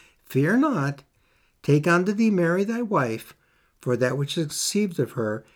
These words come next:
is of the Holy Ghost." What is the idea here? Proverbs three, five, and six.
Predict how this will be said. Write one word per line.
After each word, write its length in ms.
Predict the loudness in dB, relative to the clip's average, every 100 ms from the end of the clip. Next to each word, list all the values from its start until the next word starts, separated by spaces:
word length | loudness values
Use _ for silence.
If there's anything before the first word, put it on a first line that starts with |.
| _
is 160 | -8 -6
of 160 | -4
the 120 | -6 -6
Holy 260 | -4 -4
Ghost." 580 | -2 -4 -4 -12 -14 -16 _ _ _ _ _ _ _ -4
What 140 | 0
is 140 | 0 0
the 100 | 0
idea 340 | 0 2 2
here? 340 | 2 0 0 -8 _ _ _ _ _
Proverbs 420 | -10 -6 -4 -4
three, 220 | -6 -4 -4
five, 300 | -4 -4 -2
and 120 | -2
six. 500 | -2 -4 -6 -10